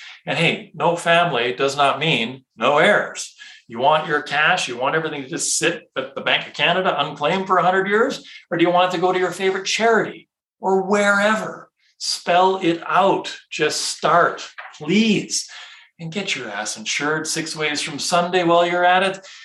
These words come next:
Insured properly, because that ass of yours is worth millions, baby. I'm telling you, it's worth millions.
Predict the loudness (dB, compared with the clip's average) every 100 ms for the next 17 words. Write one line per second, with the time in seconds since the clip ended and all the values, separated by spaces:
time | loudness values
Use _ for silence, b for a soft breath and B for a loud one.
0 | B -8 -4 0 -2 -2 -4 2 2 2
1 | -2 -2 -6 -8 -10 -12 -12 -12 -8 -4
2 | -4 -4 -4 -4 -2 -2 -4 0 4 4
3 | 0 -2 0 4 4 4 2 0 -4 -12
4 | -14 -12 -6 -6 -2 0 2 0 -4 -8
5 | -8 -10 -10 -12 -12 -14 -18